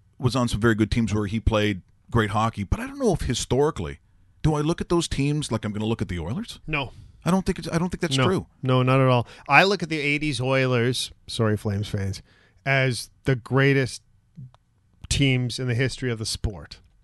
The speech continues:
Speaker 2: That's how good that is. Uh, it, it's
Speaker 1: See,
Speaker 2: funny,
Speaker 1: 'cause
Speaker 2: though.
Speaker 1: I don't think the Montreal Canadiens, if people wanna argue, okay, what about the Flying Frenchmen and about their
Speaker 2: Yeah, the
Speaker 1: dynasties?
Speaker 2: seventies, exactly.
Speaker 1: But Ken Dryden didn't have to, I mean, Ken Dryden sometimes saw, like,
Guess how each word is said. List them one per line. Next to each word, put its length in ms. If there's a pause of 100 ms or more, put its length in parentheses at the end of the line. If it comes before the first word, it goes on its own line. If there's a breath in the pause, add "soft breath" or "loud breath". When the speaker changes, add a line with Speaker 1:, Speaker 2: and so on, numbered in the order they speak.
(120)
Speaker 2:
That's 220
how 140
good 200
that 220
is. 380
Uh, 360
it, 220
it's 120
Speaker 1:
See, 60
Speaker 2:
funny, 100
Speaker 1:
'cause 80
Speaker 2:
though. 60
Speaker 1:
I 60
don't 180
think 200
the 80
Montreal 340
Canadiens, 340
if 100
people 200
wanna 120
argue, 280
okay, 160
what 160
about 100
the 80
Flying 240
Frenchmen 440
and 100
about 360
their 100
Speaker 2:
Yeah, 100
the 60
Speaker 1:
dynasties? 280
Speaker 2:
seventies, 440
exactly. 460
Speaker 1:
But 140
Ken 320
Dryden 640
didn't 340
have 380
to, 260 (120)
I 60
mean, 340 (400)
Ken 180
Dryden 340
sometimes 420
saw, 300
like, 260